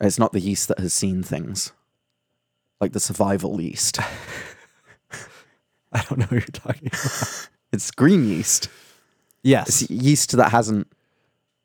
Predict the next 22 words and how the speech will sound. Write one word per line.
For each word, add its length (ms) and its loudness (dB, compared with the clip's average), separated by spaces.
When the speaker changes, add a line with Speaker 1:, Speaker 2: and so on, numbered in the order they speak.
Speaker 1:
you 80 6
Speaker 2:
Yeah. 160 2
Speaker 1:
c-, 80 -2
you 80 4
can't 260 6
add 140 6
it 100 4
to 100 0
the 100 2
green 260 4
apple 360 0
Speaker 2:
Sure. 400 -2
Speaker 1:
'cause 800 -2
Speaker 2:
Yeah. 160 0
Speaker 1:
you 140 4
need 160 6
it 100 0
to 80 0
get 140 4
rid 140 6
of 100 4
it. 160 -4